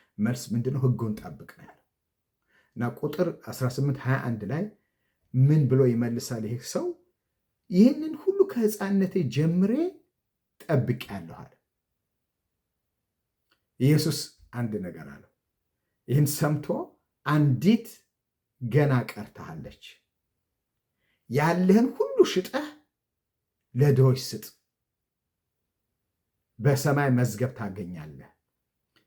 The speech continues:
መጥተህም ተከተለኝ» አለው። ከዛ የሰውየውን ምላሽ ተመልከቱ። ቁጥር ሃያ ሦስት ላይ እርሱ ግን ይህን ሰምቶ እጅግ ባለጠጋ ነበርና አዘነ ይላል። ተመልከቱ። ሕግ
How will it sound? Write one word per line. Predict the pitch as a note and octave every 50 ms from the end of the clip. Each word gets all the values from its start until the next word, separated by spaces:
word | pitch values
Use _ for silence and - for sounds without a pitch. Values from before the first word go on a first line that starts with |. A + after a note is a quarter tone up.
| _ _ -
መጥተህም | B2 C#3+ D3 D3+ - - C3 B2+ B2+
ተከተለኝ» | - - - G2 - - _ - E2 D#2 D#2 - -
አለው። | - - _ _ _ _ _ _ _ _ _ _ _ _ _ _ _ _ _ _ _ _ _ _ _ _ _ _
ከዛ | - C#3+ C#3 B2 - - D#3 F3 G3+ B3 B3 - _
የሰውየውን | - C3 B2+ - C3+ B2+ B2+ B2+ B2+ B2+ B2 A#2
ምላሽ | A2+ A2 G#2+ G#2 G#2 G#2 -
ተመልከቱ። | - G#2 G2 F#2 - - F#2+ - - -
ቁጥር | - - - G2+
ሃያ | - F#2+ F2
ሦስት | - - E2+ - -
ላይ | - - - - _ _ _ - - _ _ _
እርሱ | F3 E3+ D#3 - - - C4 G3+
ግን | F#3 A#3+ G#3
ይህን | E3+ G3+ A#3 B3
ሰምቶ | - - - A#3+ B3+ - - D#4 F4+ F4 - _ _
እጅግ | - E3 C#3+ B2+ - A#3 F3+ D3
ባለጠጋ | D3 E3 E3 D#3+ D3 - - D3 C3+ B2+ C3 A#2+
ነበርና | A#2+ B2+ B2 G#2 - D3 D3 D#3 F#3+ G#3 G#3+ G#3+ - -
አዘነ | B2 B2+ B2+ A2 G2 - - - A2+ A2 G2 F#2
ይላል። | E2 D#2 - - - _ _ _ _ _ _ _ _ _ _ _ _ _ _ _ _ _ _ _ _ _ _ _ _ _
ተመልከቱ። | - A2 G#2 G#2 G2 - - D#2 - - - - _ _ _ _ _ _ _ _ _ _ _ _ _ _ _ _ -
ሕግ | B3+ F4+ - B3+